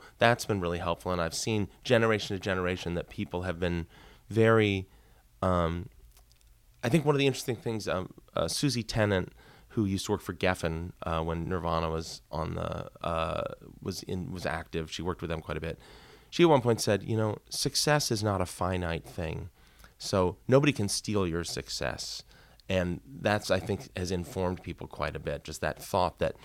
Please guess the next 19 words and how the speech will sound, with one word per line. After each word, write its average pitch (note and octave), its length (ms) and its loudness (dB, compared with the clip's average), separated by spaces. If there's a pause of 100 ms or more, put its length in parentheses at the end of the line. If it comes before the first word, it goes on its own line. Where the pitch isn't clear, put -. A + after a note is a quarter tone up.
(200)
it's G#2 140 0
okay B2 220 6
to G2 60 6
help F#2+ 200 2
each F2+ 140 -4
other. D#2 140 -2
It's G2 120 -8
not A2+ 140 4
like G2+ 80 0
somebody's F2+ 360 -2
gonna E2 120 -4
come F#2 160 -6
along D#2+ 200 0
and D#2+ 80 -10
take E2+ 240 -6
your D#2+ 100 -2
record D#2 380 -2
deal D#2+ 420 -6
or E2 280 -14